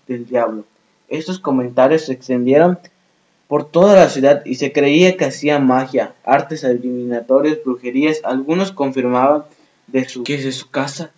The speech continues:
salía un olor a azufre. ¿Qué era eso? Las malas lenguas sostenían que en las noches de la luna se veían salir volando para ir a fiestas que organizaban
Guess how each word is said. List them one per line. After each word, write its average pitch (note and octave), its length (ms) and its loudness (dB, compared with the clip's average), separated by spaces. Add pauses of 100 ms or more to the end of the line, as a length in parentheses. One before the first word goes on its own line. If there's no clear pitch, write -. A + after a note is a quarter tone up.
salía F3 380 0
un F#3 160 4
olor C#3 240 4
a C#3 60 0
azufre. C#3 580 -6 (140)
¿Qué F#3+ 160 0
era C#3+ 240 2
eso? A#2+ 360 -2 (680)
Las C3 240 -2
malas F3 360 0
lenguas D3+ 380 2
sostenían D3 840 -6 (440)
que D3 240 -2
en C#3+ 80 -4
las C#3 140 -4
noches E3+ 500 -6
de C3+ 100 0
la B2 140 0
luna C3+ 440 -2
se C#3 180 -4
veían E3 420 0
salir C3+ 360 0
volando B2+ 560 0
para B2 280 0
ir C#3+ 180 -4
a C3+ 80 -6
fiestas B2+ 440 -8
que - 80 -10
organizaban A#2 640 -6